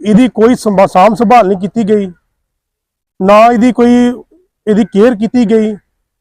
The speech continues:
ਔਰ ਪੰਜਾਬ ਸਰਕਾਰ ਨੂੰ ਤੇ ਚਾਹੀਦਾ ਕਿ ਨਵੇਂ ਪ੍ਰੋਜੈਕਟ ਲਾਉਣ ਦੇ,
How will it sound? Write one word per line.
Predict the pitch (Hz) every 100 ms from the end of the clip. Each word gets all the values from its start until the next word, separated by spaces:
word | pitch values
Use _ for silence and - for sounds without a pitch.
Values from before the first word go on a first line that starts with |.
| _ _ _
ਔਰ | 214 226
ਪੰਜਾਬ | 240 202 208 220
ਸਰਕਾਰ | 240 226 220 220
ਨੂੰ | 226 240
ਤੇ |
ਚਾਹੀਦਾ | 214 214 220 233
ਕਿ | 247
ਨਵੇਂ | 220 214
ਪ੍ਰੋਜੈਕਟ | 208 180 208 180
ਲਾਉਣ | 226 185 160
ਦੇ, | 160